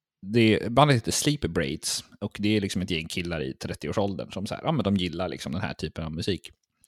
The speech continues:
Eh, och då släppte de en skiva som heter Improvised Lives.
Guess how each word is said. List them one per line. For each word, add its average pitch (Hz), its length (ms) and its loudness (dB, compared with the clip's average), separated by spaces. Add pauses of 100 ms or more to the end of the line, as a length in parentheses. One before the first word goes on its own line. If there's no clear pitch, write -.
(640)
Eh, 95 380 2
och - 180 -6
då 120 80 0
släppte 143 280 2
de 139 120 0
en 107 100 2
skiva 95 360 2
som - 120 -6
heter - 260 -4
Improvised 101 840 0 (120)
Lives. 95 800 -4